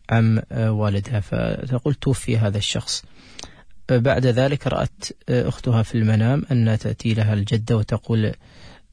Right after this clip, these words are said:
آه، يعني: "ألف مبروك"، أو "سلمي على أختك وقول لها ألف مبروك". فتقول: "هل معنى هذا أن ابن عم أبيها التقى بجدتها وأخبرها بهذا الأمر؟"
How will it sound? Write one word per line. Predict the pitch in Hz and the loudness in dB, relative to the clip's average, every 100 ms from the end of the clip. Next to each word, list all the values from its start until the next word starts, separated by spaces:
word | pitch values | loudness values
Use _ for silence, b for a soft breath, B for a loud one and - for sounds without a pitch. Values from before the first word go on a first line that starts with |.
| - | -6
آه، | 147 117 107 107 104 101 - 50 50 | 0 2 4 4 2 0 -2 -4 -2
يعني: | 110 107 104 120 | 0 0 0 0
"ألف | 117 - | -2 -2
مبروك"، | 117 113 107 117 127 117 | 0 2 2 2 2 2
أو | 104 101 110 123 | 2 0 -2 -4
"سلمي | - - 117 107 | -4 0 2 4
على | 110 104 101 | 4 2 0
أختك | 110 - 123 | -2 -4 -2
وقول | 151 131 131 123 117 | 0 0 0 0 2
لها | 117 | 2
ألف | 110 - | 0 -2
مبروك". | 110 - 101 - B B B B B | -2 -2 -6 -6 B B B B B
فتقول: | - 143 143 139 127 139 147 | -4 0 2 2 0 0 2
"هل | 123 143 | 4 4
معنى | 127 120 | 4 4
هذا | 117 117 113 123 | 2 2 2 2
أن | 117 113 107 - - - | 2 2 0 -6 -16 -4
ابن | 139 117 117 107 - - | 0 2 4 2 0 -4
عم | 101 110 110 | 0 2 2
أبيها | 104 107 107 | 2 2 0
التقى | 104 - 120 - 110 104 | -2 -2 -2 0 0 2
بجدتها | 104 101 98 104 98 110 - - | 2 0 0 -2 0 -2 -2 -2
وأخبرها | 104 101 113 - 110 104 | -2 -2 -6 -4 0 2
بهذا | 98 98 113 | 0 0 -2
الأمر؟" | 110 113 131 143 | -4 -4 -4 -6